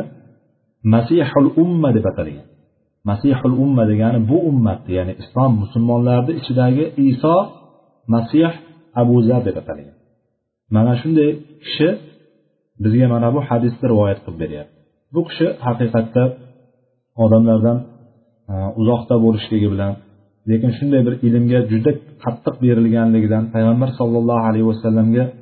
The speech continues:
e, bo'lgan muhabbatlari, u kishidan kelgan narsa, hadisni, bilgan narsalarni odamlarga o'rgatishga juda haris bo'lishligidan birga ikki yuz sakson bir ta hadis rivoyat qilingan.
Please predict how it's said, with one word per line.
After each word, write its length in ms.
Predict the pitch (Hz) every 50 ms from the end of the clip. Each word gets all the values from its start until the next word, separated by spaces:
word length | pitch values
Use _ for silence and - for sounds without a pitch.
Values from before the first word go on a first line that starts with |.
| - - _ _ _ _ _ _ _ _ _ -
e, 60 | 98 92 98 98 98 - -
bo'lgan 360 | 101 101 107 107 113 123 123
muhabbatlari, 880 | 117 113 110 110 - 117 113 110 117 113 - - 117 110 110 110 110 107 110 - - - - -
u 80 | 117
kishidan 340 | - - - - - 127 123
kelgan 300 | 120 120 117 113 120 117 113
narsa, 360 | 110 113 113 110 113 131 123 123 120
hadisni, 600 | - - - 113 110 120 110 113 - - - 127 117
bilgan 360 | 101 104 104 104 110 120 120 117
narsalarni 500 | 113 113 113 - 113 110 107 110 110 -
odamlarga 420 | 113 107 117 113 113 113 117 113 -
o'rgatishga 520 | 117 113 110 113 113 113 113 - - 139 120
juda 260 | 110 104 104 117 131 -
haris 360 | - - 123 117 117 113 113
bo'lishligidan 560 | - 113 113 110 - - 113 110 113 113 110 107
birga 320 | 110 110 113 123 160 202 226 - - - - - _ _ _ _ -
ikki 260 | 123 - - - -
yuz 140 | 160 160 - -
sakson 360 | - 131 127 - - 127 123
bir 120 | 120 - -
ta 140 | - - 117
hadis 280 | - 104 98 95 90 -
rivoyat 360 | 90 87 80 78 71 71 -
qilingan. 300 | _ - 71 - - _